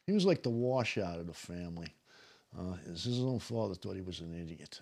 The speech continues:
Uh, that guy was stationed in, uh, in Asia building these towers. And when they brought him back, he, I, actually, they only brought him back because he had stomach cancer.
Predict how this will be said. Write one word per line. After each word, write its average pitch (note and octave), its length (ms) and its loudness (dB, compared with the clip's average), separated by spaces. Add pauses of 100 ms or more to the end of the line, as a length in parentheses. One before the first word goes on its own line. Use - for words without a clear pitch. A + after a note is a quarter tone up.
Uh, D2 280 -10
that A2+ 220 0
guy F#2+ 160 -2
was E2 140 -6
stationed F2 600 -6
in, E2 200 -10
uh, D#2+ 220 -12
in F2 120 -6
Asia F2 680 -4
building G2 360 -4
these F2+ 160 -8
towers. F#2 640 -6 (1040)
And A#2 140 2
when A#2+ 120 4
they A2+ 100 4
brought D3 340 4
him B2 140 2
back, A#2 460 -2
he, G2+ 360 0
I, A2+ 300 0
actually, E3 440 8
they - 20 8
only G#3+ 200 8
brought E3+ 280 10
him C3+ 120 6
back D3 420 8
because - 260 -4
he A2 80 2
had G#2+ 120 4
stomach B2 540 -2
cancer. E2 560 -10